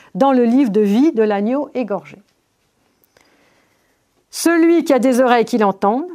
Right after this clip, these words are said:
les chaînes pour qui doit être enchaîné, la mort par le glaive pour qui doit périr par le glaive, voilà qui fonde l'endurance et la confiance des saints.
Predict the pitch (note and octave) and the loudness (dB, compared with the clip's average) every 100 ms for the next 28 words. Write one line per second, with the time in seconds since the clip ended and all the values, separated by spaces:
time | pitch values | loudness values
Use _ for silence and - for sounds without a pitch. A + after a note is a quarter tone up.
0 | A#3 F#3+ G#3 - D#4+ D#4 C4+ A#3 F#3+ F3 | -6 -2 -2 -2 0 2 2 0 -4 -10
1 | _ _ _ _ _ C4+ C4 - D4 G#3 | _ _ _ _ _ -4 -4 0 0 2
2 | A3 G#3+ - G#3 G#3 D4+ - B3 G#3+ A3 | 2 0 0 -2 2 0 2 0 2 0
3 | C#4 C4 G3 G#3+ A3+ D4 C#4+ B3+ A3 G#3 | -2 -2 0 2 2 2 2 0 0 2
4 | G#3+ F#3 C4+ D4 D#4+ A3 - C4 F#3+ F#3+ | 0 2 2 2 -2 -10 -4 -2 0 -2
5 | - B3 A3 B3+ D4 D4 A#3+ A3+ F3 E3 | 0 0 2 0 -2 -4 -2 -2 -2 -4
6 | F3 A#3+ A#3 _ _ G3+ A#3+ A#3+ A3+ A3+ | -4 -8 -14 _ _ -2 2 2 0 -8
7 | - A#3+ B3+ C4+ - G3 B3 G#3 G#3+ A3+ | -4 -2 -2 -2 -4 0 0 0 -2 -2
8 | B3+ - F3 E3 G3+ - A#3 A#3 - D3 | -4 -4 -6 -6 -10 -6 -8 -8 -12 -12
9 | - - | -8 -10